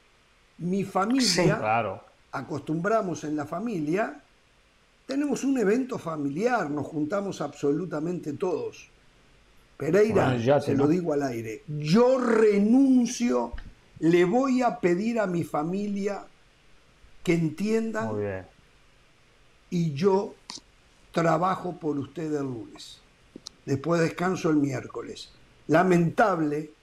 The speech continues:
Speaker 1: que porque juega Cristiano Ronaldo el jueves, el señor José del Valle no le haya hecho el favor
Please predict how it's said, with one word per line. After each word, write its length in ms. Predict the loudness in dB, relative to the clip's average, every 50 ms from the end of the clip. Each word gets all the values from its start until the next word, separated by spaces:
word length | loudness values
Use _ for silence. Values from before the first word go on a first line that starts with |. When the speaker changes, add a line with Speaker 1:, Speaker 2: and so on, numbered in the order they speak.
| _ _ _ _ _ _ _ _ _
Speaker 1:
que 140 | -2 -2 -2
porque 500 | -2 -2 -2 -2 -2 -2 -4 -6 -4 -4
juega 480 | -4 -2 0 2 2 2 2 0 0 0
Cristiano 640 | -2 -4 -4 -4 -6 -6 -6 -6 -6 -6 -6 -8
Ronaldo 560 | -6 -6 -6 -4 -4 -4 -6 -6 -4 -4 -4
el 80 | -4 -4
jueves, 640 | -8 -8 -8 -8 -8 -8 -10 -12 -14 -16 -18 -20 -20 _ _ _ _ _ _ _ _ _ _ _ _ _ _ _ _ _ _ _ _ _ -6
el 260 | -2 2 2 2 2
señor 640 | 0 -2 -4 -2 0 2 2 0 0 -2 -4 -6 -12 -20 _ _ _ _ _ _ _ _ _ _ _ _ _ _
José 380 | -12 -10 -8 -8 -4 -2 -2 0
del 200 | 0 0 0 0 -2
Valle 440 | -2 -2 -2 -4 -4 -8 -4 -6 -4 -4 -2 -4 -4 -6 -6 -8 -8 -10 -8 -4
no 260 | -2 0 2 2 2 2
le 200 | 2 2 2 2
haya 320 | 0 0 0 -2 -2 -2
hecho 480 | -2 -2 -2 -4 -4 -6 -8 -4 -2 -2
el 180 | 0 -2 -2
favor 560 | -6 -8 -8 -8 -6 -6 -6 -8 -8 -10 -12